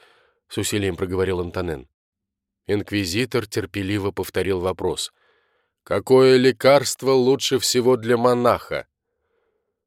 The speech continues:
«Молитва», — выпалил Робер. Его слова, судя по всему, удовлетворили инквизитора. Он кивнул, склонил тяжелую голову, поднес руку к глазам и замер на некоторое время.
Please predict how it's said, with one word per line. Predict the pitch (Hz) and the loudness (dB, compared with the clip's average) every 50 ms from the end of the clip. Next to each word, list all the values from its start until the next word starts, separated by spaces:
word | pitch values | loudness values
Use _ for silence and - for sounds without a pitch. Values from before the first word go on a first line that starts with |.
| _ _ _ | _ _ _
«Молитва», — | 120 135 151 160 185 175 - - - 87 80 - _ _ _ _ _ _ _ _ | -4 -2 0 2 2 0 0 -2 -8 -12 -14 -14 _ _ _ _ _ _ _ _
выпалил | 107 120 110 101 101 95 95 87 90 | -2 -2 0 0 0 -2 -2 -4 -2
Робер. | 95 107 95 98 98 - - _ _ _ _ _ _ _ _ _ _ _ _ _ _ _ _ _ _ _ | -4 -2 -2 -2 -4 -4 -8 _ _ _ _ _ _ _ _ _ _ _ _ _ _ _ _ _ _ _
Его | - 85 98 95 104 104 | -10 -8 -6 -4 -2 -2
слова, | - - 95 95 98 92 110 123 123 | -2 -4 -2 -2 -2 -2 -2 -2 -2
судя | - - - 110 101 104 | -2 -2 -4 -2 -4 -4
по | - 104 98 | -4 -4 -6
всему, | - - - 104 107 113 110 - _ | -4 -4 -2 -2 -2 -2 -2 -4 _
удовлетворили | - - 107 117 101 104 113 110 110 117 117 107 104 92 78 71 69 | -6 -2 -2 -4 -4 -4 -8 -6 -4 -4 -4 -2 -4 -6 -6 -6 -8
инквизитора. | 69 67 - 78 73 67 67 69 65 - - - 62 - _ _ - _ | -8 -10 -10 -12 -12 -12 -12 -14 -16 -16 -16 -18 -18 -20 _ _ -10 _
Он | 127 127 120 | -6 -6 -6
кивнул, | - - 117 98 85 69 65 60 58 - _ _ _ _ _ _ _ _ _ _ _ | -4 -6 -6 -6 -6 -8 -8 -10 -10 -12 _ _ _ _ _ _ _ _ _ _ _
склонил | - - - 113 107 104 104 104 101 | -10 -8 -4 -4 -2 0 0 0 -2
тяжелую | - - 101 87 92 98 87 85 85 80 | -2 -4 -6 -4 -2 -2 -2 0 -2 -4
голову, | 76 80 95 110 120 120 117 110 113 110 101 - _ _ _ _ _ _ | -4 -2 0 2 2 2 2 0 -2 -4 -4 -8 _ _ _ _ _ _
поднес | 101 101 95 98 110 104 95 - | -4 -4 -2 -2 -2 -2 -2 -2
руку | 101 101 92 - 95 90 | -4 -6 -4 -4 -6 -6
к | 82 | -4
глазам | 82 90 90 87 80 90 107 117 117 110 - _ _ _ _ | -4 -2 -2 -2 -2 -2 -2 -2 -2 -4 -6 _ _ _ _
и | - 123 | -6 -4
замер | 107 87 85 104 110 117 107 104 95 | -4 -2 0 0 0 0 0 -2 -2
на | 95 98 92 | -2 -2 -2
некоторое | 92 95 95 - - 85 92 87 90 87 | -2 -2 -2 -4 -4 -6 -4 -2 -2 -2
время. | 80 85 82 76 67 65 65 64 | -2 -4 -4 -6 -6 -8 -10 -14